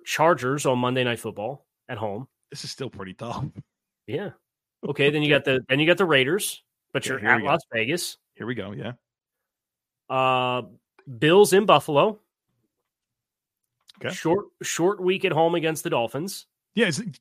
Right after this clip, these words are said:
Speaker 2: you don't have to play the Jets for a hundred years.
Speaker 1: Correct. It's Black Friday. It's the first time I played the
Speaker 2: Oh,
Speaker 1: Jets.
Speaker 2: that sucks.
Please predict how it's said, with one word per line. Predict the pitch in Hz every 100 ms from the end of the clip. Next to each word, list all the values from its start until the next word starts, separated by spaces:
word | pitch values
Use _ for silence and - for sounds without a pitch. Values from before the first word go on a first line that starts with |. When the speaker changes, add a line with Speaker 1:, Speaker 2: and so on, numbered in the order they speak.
| -
Speaker 2:
you | 294 311 453
don't | 415 214
have | 240
to | 214
play | 226 233
the |
Jets | 175 226 -
for | 196 160
a |
hundred | 185 302 339
years. | 262 233 107 - - _ _ _
Speaker 1:
Correct. | - 143 113 98
It's | 117 -
Black | 139 139
Friday. | - 120 107
It's | 98
the | 95
first | 113 107
time | 107 104
I | 101
played | 101
the | 160
Speaker 2:
Oh, | 156 127
Speaker 1:
Jets. | 127 123
Speaker 2:
that |
sucks. | - 92 - -